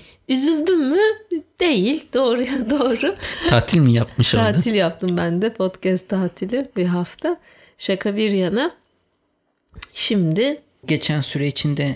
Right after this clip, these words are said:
Speaker 2: ne var ne yok diyelim.
Speaker 1: İşte mazbatayı bekliyoruz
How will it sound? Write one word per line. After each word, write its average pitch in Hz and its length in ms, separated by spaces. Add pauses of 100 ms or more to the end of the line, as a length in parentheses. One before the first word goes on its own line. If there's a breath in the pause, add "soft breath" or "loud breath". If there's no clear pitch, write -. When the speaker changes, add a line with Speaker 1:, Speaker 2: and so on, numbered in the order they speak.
(120)
Speaker 2:
ne 156 160
var 139 260
ne 120 60
yok 120 320
diyelim. 123 340 (1400 soft breath)
Speaker 1:
İşte - 380
mazbatayı 285 600
bekliyoruz 226 580